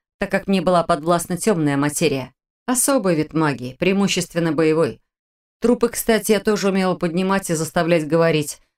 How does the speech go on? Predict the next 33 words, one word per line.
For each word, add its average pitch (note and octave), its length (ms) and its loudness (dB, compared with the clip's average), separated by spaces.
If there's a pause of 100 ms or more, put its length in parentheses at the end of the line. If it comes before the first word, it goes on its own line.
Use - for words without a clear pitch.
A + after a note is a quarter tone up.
(120)
но F#3+ 80 0
вот G3+ 160 2
создание G#3 460 0
вампиров F#3+ 520 2
и F#3+ 80 -2
прочей G3 320 0
подчиненной E3+ 600 0
нечисти E3+ 440 -2
мне E3+ 200 2
уже D#3+ 200 0
не D#3 80 0
подвластно. E3 680 -2 (400)
Зато E3 280 0
я A3+ 200 4
умею F3 260 2
заставлять D#3+ 540 -2
цветы D3 300 0
увядать, D#3 560 -2 (160)
а D3+ 80 -4
животных E3+ 500 -2
умирать. D3+ 580 0 (360)
Магия F#3 380 2
не F3 120 2
самая G#3 340 0
безобидная, D#3 600 0
наоборот, D#3 460 0
смертельно D#3+ 540 0
опасная. F3+ 540 -6 (460)
Самыми B3 480 4
сильными G#3 640 4
были F#3 240 2
стихийники, D#3+ 760 -2
но F3 360 0